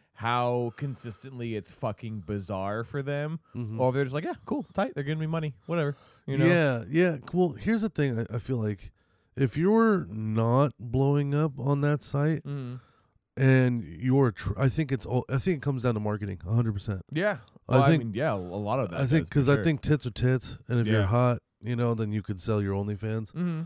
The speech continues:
Speaker 2: You know, there's, I've seen chicks that are hot that have no followers,
Speaker 1: Right.
Speaker 2: and chicks that are nowhere near as attractive that have thousands.
Speaker 1: Right.
Speaker 2: And it's 'cause of marketing.
Speaker 1: Yep.
Speaker 2: You know what I'm saying? You need to make yourself that free account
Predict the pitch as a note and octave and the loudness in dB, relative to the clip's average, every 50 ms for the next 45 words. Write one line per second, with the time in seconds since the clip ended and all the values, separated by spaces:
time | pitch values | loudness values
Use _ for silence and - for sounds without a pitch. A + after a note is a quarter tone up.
0 | - _ - A#2 A#2+ A#2 A2+ A2+ G#2+ A2+ A2+ G#2+ F#2+ - - - _ _ _ _ | -10 _ 0 2 4 4 4 4 4 2 0 0 -2 -6 -12 -18 _ _ _ _
1 | _ _ _ - - C3+ C3+ - - - E3 D#3+ D3+ - - D#3 D3+ - - - | _ _ _ -2 2 2 2 2 0 -2 0 0 0 0 0 0 0 0 0 -2
2 | C#3 B2 A#2+ A2+ A2 F#2 - A2 D3 D3 C#3+ C3 - A2+ A2+ A2 A2+ A#2 A2 G#2+ | 0 0 2 0 0 -2 0 2 4 4 4 4 2 -2 -2 0 0 -2 -2 -2
3 | G#2+ G#2+ A#2 C3 C#3 B2 - B2+ A2+ G#2+ G#2+ G2+ G2+ G2+ G2 G2 G2 F#2+ - - | -2 0 2 2 0 0 0 0 0 2 2 0 0 -2 -2 -4 -4 -6 -8 -18
4 | _ _ - A#2 A2+ G#2+ G#2 G2+ G2 - - B2 A#2+ G#2 - - C#3+ B2 - - | _ _ -10 -8 -6 -6 -6 -6 -8 -6 0 0 0 0 2 -2 -2 -2 0 0
5 | C3 A#2+ A2+ A2+ A2 A2 A#2+ B2 A#2+ A#2 A2+ A#2 A#2+ B2+ C3 B2 G#2+ G2+ F#2 - | 0 2 2 2 2 2 2 2 2 2 0 2 2 2 2 2 0 -2 -8 -8
6 | - A2+ A2+ G#2 G2 - G#2 G2+ F2+ F#2 G2+ F#2+ G2+ G#2 G2 F2+ - - - A#2 | -4 -2 -2 -2 -2 -4 -6 -6 -4 -2 -2 -2 0 -2 -2 -4 -6 -4 -2 0
7 | A2 G#2+ G#2 F2+ F2+ D#2 - - - _ - A2+ A#2+ A#2 G#2+ G2+ - - A#2+ B2 | 0 0 0 -2 -6 -12 -16 -18 -20 _ -8 -8 -6 -6 -6 -8 -8 -2 -2 -2
8 | G#2+ - - - D#3 C#3 A2+ G2+ E2 E2 G2 A#2 D3 D#3 - - F#2+ - - _ | -2 -2 2 2 2 4 4 0 -2 0 2 4 4 4 2 0 -6 -10 -10 _
9 | - C3+ - _ _ _ _ _ _ _ _ - A2+ A#2 A#2 A2+ A2 A2 G#2 - | -6 -6 -6 _ _ _ _ _ _ _ _ -2 0 2 4 4 4 2 0 0
10 | A#2+ A2+ A2 A2 A2 A2+ A#2+ A2 A2 G#2+ G#2+ A2+ A#2 A2 - A#2+ G#2+ - - B2 | -2 0 0 0 0 0 -2 -2 -2 -2 0 0 0 0 -2 -4 -6 -2 0 2
11 | A#2 A2+ - - A#2+ A2+ A2 - - - - A#2+ B2+ C3+ C3+ A#2+ - - A#2 G#2+ | 2 2 2 2 2 2 2 0 -4 -8 -4 0 2 4 4 2 2 0 -2 0
12 | G2+ G2+ F#2+ F#2+ | 0 0 -2 -6